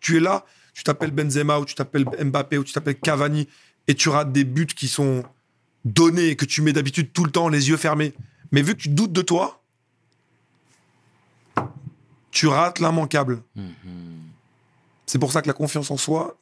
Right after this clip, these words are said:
Speaker 1: c'est la clé de tout. Si moi j'ai un message au,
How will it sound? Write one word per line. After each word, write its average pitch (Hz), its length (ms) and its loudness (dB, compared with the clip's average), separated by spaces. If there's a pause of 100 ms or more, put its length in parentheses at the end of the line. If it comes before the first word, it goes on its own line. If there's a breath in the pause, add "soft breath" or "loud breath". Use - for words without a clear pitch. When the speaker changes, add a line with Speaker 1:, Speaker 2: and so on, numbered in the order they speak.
Speaker 1:
c'est - 180 0
la 123 120 2
clé 139 240 2
de 127 80 2
tout. 135 260 -6 (2250)
Si - 160 0
moi 151 140 4
j'ai 147 100 0
un 135 100 2
message 135 420 0
au, 123 280 0